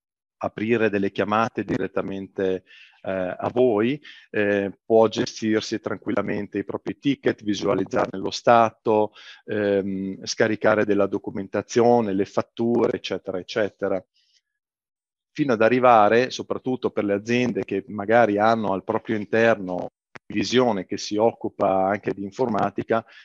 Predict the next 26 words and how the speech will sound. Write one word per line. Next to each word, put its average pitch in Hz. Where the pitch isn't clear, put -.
di 107
una 120
gestione 120
progetti, 107
progetti 101
avanzati, 90
e 110
vi 104
consente 110
appunto 107
di, 104
ehm, 98
di 104
utilizzare 101
una 101
V 107
B 107
S 107
per 101
i 98
vari 95
step 95
del 95
progetto, 110
la 98
consuntivazione 98